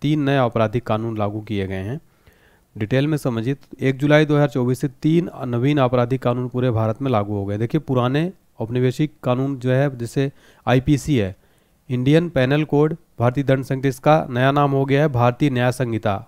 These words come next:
दो हज़ार तेईस। सीआरपीसी का नया नाम हो गया है बीएनएसएस यानी भारतीय नागरिक सुरक्षा संहिता।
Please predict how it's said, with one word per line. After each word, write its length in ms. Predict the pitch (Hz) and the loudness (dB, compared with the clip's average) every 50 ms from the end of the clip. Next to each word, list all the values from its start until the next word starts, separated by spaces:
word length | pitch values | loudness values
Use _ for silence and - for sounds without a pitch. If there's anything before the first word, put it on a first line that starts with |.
| _ _ - - | _ _ -8 -4
दो 100 | 117 113 | -2 0
हज़ार 200 | 110 113 117 107 | 0 0 0 -2
तेईस। 340 | - 104 98 92 87 - _ _ _ _ _ - _ _ _ _ _ _ _ _ _ _ _ _ _ _ _ _ _ _ _ _ _ _ _ _ _ _ _ _ _ - | -2 -6 -6 -6 -8 -12 _ _ _ _ _ -20 _ _ _ _ _ _ _ _ _ _ _ _ _ _ _ _ _ _ _ _ _ _ _ _ _ _ _ _ _ -12
सीआरपीसी 800 | - - 147 151 156 160 165 - - 170 160 - 185 190 190 - - _ - | -2 4 6 8 8 8 8 6 4 0 2 2 -2 -2 -2 -4 -10 _ -4
का 80 | - 127 | -2 0
नया 180 | 131 139 139 151 | 2 2 2 4
नाम 200 | 151 151 147 143 | 4 4 2 2
हो 120 | 139 139 | 2 2
गया 260 | 139 139 139 139 151 | 2 4 4 6 4
है 120 | 175 196 - _ _ _ _ _ _ _ _ _ - 110 | 4 2 -2 _ _ _ _ _ _ _ _ _ -8 0
बीएनएसएस 640 | 110 135 151 165 160 147 139 131 - - 120 - 139 | 4 4 6 8 6 6 4 0 -2 -2 -4 0 0
यानी 160 | 139 151 165 | 0 0 0
भारतीय 440 | 143 117 110 123 127 127 - 170 165 | 0 2 4 4 4 4 4 2 2
नागरिक 360 | 147 127 123 131 135 151 - | 4 4 4 4 2 2 -2
सुरक्षा 380 | - - 123 117 - - 147 | -2 -2 -2 -2 0 -2 -4
संहिता। 460 | 139 - 127 110 107 104 - 143 170 | -2 -2 -6 -6 -6 -2 -2 -2 -2